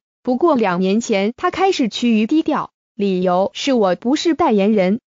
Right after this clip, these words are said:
今年更对万众瞩目的 iPhone X S等新机只字不提。不过外界仍相当好奇他对新机的看法。苹果昨天发布史上最贵新款 iPhone，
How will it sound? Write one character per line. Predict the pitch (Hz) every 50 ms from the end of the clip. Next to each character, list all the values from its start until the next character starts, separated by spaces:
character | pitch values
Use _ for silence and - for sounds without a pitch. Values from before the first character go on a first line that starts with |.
| _ _ -
今 | - 392 381 370
年 | 330 262 262 285 302
更 | - 359 320 233 214
对 | 226 202 196 220
万 | 294 285 233 170 202 220
众 | - 370 339 269 220
瞩 | - 214 185
目 | 175 196 247 269
的 | 208 233 185 - -
iPhone | 240 247 269 285 302 311 - - - 214 202 196 185 185 185 190 202 -
X | - 233 254 262 - - - - - -
S | - 254 247 247 - -
等 | 202 185 175 - 214
新 | - - 226 233 247 247
机 | - 277 277 285
只 | - - 302 311 320 302
字 | - 285 214
不 | 208 - 330 294 226
提。 | - - 196 185 190 208 - _ _ _ _ -
不 | 277 339
过 | 320 381 370 330 320
外 | 302 359 359 349 -
界 | - 226 196 180 180 202
仍 | - 226 240 294 320
相 | 311 - 294 277 285
当 | 269 285 285 294 294
好 | - - 254 185
奇 | 202 - - - 226
他 | 240 240 226 254 254 254
对 | 247 262 240 214 202 208
新 | - - 320 330 339
机 | - 320 320
的 | 285 208
看 | 214 - - 269 226 196
法。 | - 185 165 180 - _
苹 | - - 254 320 370
果 | - 208 147 - -
昨 | - 196 202
天 | 208 233 277 269 254
发 | 294 302 302
布 | 285 294 277
史 | - - 208 185
上 | - 240 220 208 196 196 208
最 | - - 370 359 302 269
贵 | 269 277 226 208
新 | - - 311 330 339
款 | 320 - 247 196 165 - -
iPhone， | 240 254 277 294 311 285 - - 240 214 208 202 196 214